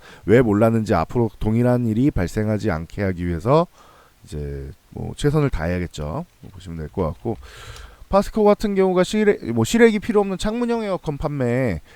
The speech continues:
요거 뭐 잘 된다라고 해서 뭐 기존에 한번 이슈가 됐었죠. 그래서 오늘도 여전히 급등이 나오고 있다 보시면 되고, 같이 볼 종목으로 신일산업이 있다, 어, 뭐 요렇게 말씀을 드렸는데,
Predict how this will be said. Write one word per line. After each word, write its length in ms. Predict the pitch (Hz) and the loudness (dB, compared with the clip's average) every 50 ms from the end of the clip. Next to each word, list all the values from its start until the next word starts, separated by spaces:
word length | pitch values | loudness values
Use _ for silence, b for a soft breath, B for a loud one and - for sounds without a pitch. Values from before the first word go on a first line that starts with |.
| b b | b b
요거 260 | - 127 139 147 135 131 | -2 0 2 2 2 0
뭐 100 | 123 113 | 0 -2
잘 200 | - - 107 110 | 0 0 2 2
된다라고 520 | 143 156 165 160 156 151 147 139 131 131 | 2 4 4 4 4 4 4 2 2 2
해서 260 | 123 123 127 120 117 | 2 2 2 0 0
뭐 140 | 104 92 87 | -2 -4 -6
기존에 400 | - - 107 110 117 117 113 107 | -8 -8 -6 -4 -2 0 0 0
한번 240 | 95 98 113 123 110 | -2 -2 -4 -4 -4
이슈가 280 | 85 - - 120 139 | -6 -6 -4 -2 -2
됐었죠. 500 | 143 - 80 73 - 78 73 - - 147 | -2 -2 -6 -6 -8 -10 -10 -8 -8 -8
그래서 220 | 131 - 95 101 95 B B B B B | -6 -6 -8 -8 -10 B B B B B
오늘도 560 | 98 101 113 117 117 113 151 170 185 196 160 - | -4 0 0 0 2 2 2 0 0 0 -2 -4
여전히 420 | - 78 82 80 90 90 107 127 139 | -4 -6 -4 -4 -4 -4 -4 -4 -6
급등이 520 | - - - - _ - 107 110 131 139 | -8 -12 -18 -12 _ -4 -4 -2 -2 -2
나오고 340 | 120 95 87 98 107 131 120 | 0 0 0 0 0 -2 -2
있다 220 | 87 - - 87 | -4 -4 -4 -6
보시면 360 | 78 80 82 - 104 104 98 87 | -6 -6 -6 -6 -6 -6 -4 -2
되고, 400 | 90 85 80 120 151 175 185 B B B B B B B | -4 -4 -2 0 2 2 2 B B B B B B B
같이 300 | - - 226 233 - 202 | -4 -4 -2 -2 0 2
볼 140 | 185 196 196 | 4 4 4
종목으로 480 | 190 - 180 180 175 175 160 156 160 165 | 4 2 -2 0 0 2 2 2 2 0
신일산업이 640 | 160 - 180 190 190 190 185 185 175 180 175 196 196 | 0 0 -2 -2 0 0 0 0 0 0 -2 -2 -4
있다, 440 | 156 117 - 104 95 95 120 120 104 - _ _ - | -4 -2 -2 -2 0 0 -2 -4 -8 -12 _ _ -20
어, 200 | - 87 85 82 - - - - | -18 -16 -16 -16 -18 -20 -14 -6
뭐 140 | - 104 113 | 0 2 4
요렇게 380 | 123 139 139 - - 147 135 | 4 4 2 2 0 0 2
말씀을 400 | 123 104 92 90 - - 123 123 | 2 2 0 0 -2 -2 -4 -4
드렸는데, 500 | - - 92 95 95 92 92 98 113 110 | -4 -4 -2 -2 -2 -4 -4 -4 -4 -4